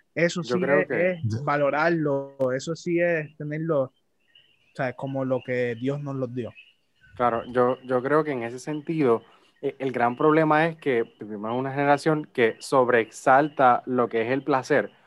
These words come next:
Speaker 2: porque cada vez que yo siento placer, pues,
Speaker 1: Pero
Speaker 2: es como si fuera mi droga, ¿me entiendes? Y yo
Speaker 1: Ajá.
Speaker 2: siento, eh, placer con diferentes cosas, ¿no? No
Speaker 1: Oye,
Speaker 2: necesariamente
Speaker 1: eso es
Speaker 2: con el
Speaker 1: como,
Speaker 2: sexo.
Speaker 1: eso,
Speaker 2: Pero
Speaker 1: eso te
Speaker 2: entonces
Speaker 1: activa como, como la
Speaker 2: Ajá.
Speaker 1: droga, lo-, la dopamina
Speaker 2: Sí.
Speaker 1: en el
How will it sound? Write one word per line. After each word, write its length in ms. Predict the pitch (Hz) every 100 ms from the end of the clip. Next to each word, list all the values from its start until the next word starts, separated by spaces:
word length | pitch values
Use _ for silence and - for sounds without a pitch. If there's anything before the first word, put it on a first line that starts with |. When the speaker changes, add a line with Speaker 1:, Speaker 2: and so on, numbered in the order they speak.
| _ _
Speaker 2:
porque 400 | 123 110 120 113 - _ _ _ _ _
cada 280 | 143 123 131
vez 180 | 156 160
que 260 | 165 156
yo 220 | 147 151
siento 420 | 143 170 156 160 151
placer, 500 | 151 143 165 135 - _ _ -
pues, 220 | 123 117
Speaker 1:
Pero 140 | 135
Speaker 2:
es 160 | 123 -
como 260 | 160 151 151
si 120 | 156
fuera 240 | - 127 135
mi 120 | 147
droga, 420 | 139 156 156 110
¿me 80 | 107
entiendes? 460 | 107 139 131 110 - _ _
Y 120 | 127 127
yo 180 | 117
Speaker 1:
Ajá. 100 | 123
Speaker 2:
siento, 560 | 117 147 147 151 151 147 143
eh, 120 | 135
placer 300 | 131 120 139
con 120 | 226
diferentes 440 | 202 - 113 101 -
cosas, 300 | 147 156 98
¿no? 180 | 123
No 100 | 135
Speaker 1:
Oye, 40 | 113
Speaker 2:
necesariamente 380 | 117 113 220 139
Speaker 1:
eso 140 | - 180
es 40 |
Speaker 2:
con 80 | 214
el 80 | 208
Speaker 1:
como, 180 | 202
Speaker 2:
sexo. 80 | -
Speaker 1:
eso, 320 | 196 196 190 156
Speaker 2:
Pero 80 | 151
Speaker 1:
eso 40 |
te 40 | 143
Speaker 2:
entonces 300 | 190 - 180
Speaker 1:
activa 260 | 185 208
como, 440 | 196 196 175 170 151
como 200 | 156 156
la 80 | 143
Speaker 2:
Ajá. 120 | 131
Speaker 1:
droga, 340 | 175 214 185 156
lo-, 180 | 151 143
la 180 | 151 139
dopamina 640 | 139 135 131 147 196 185
Speaker 2:
Sí. 40 | 165
Speaker 1:
en 80 |
el 80 | 139